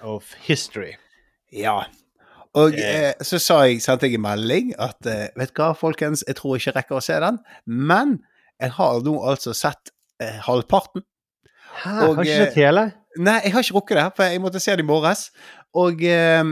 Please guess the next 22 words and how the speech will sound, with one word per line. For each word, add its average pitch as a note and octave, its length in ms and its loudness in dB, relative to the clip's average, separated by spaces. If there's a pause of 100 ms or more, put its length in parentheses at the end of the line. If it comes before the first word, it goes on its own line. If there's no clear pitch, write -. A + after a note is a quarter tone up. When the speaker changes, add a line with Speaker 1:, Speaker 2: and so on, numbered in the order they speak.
(120)
Speaker 2:
jeg F#3+ 120 2
må C#4+ 140 4
si - 260 0 (380)
at, - 260 -4
eh, D#3+ 160 2
du F#3 160 2
var F#3+ 160 6
jo E3 100 2
litt E3 120 0
sånn D3+ 140 0
der, C3 120 6
er D#3+ 120 2
det C#3+ 120 -4
bare D3 220 4
meg C#3 400 2
som A#2 200 -6
syns - 380 -2
at A2+ 120 -6
denne C3 280 0
type B2+ 380 -6
historiefortelling A#2 1080 -4
er, B2+ 280 0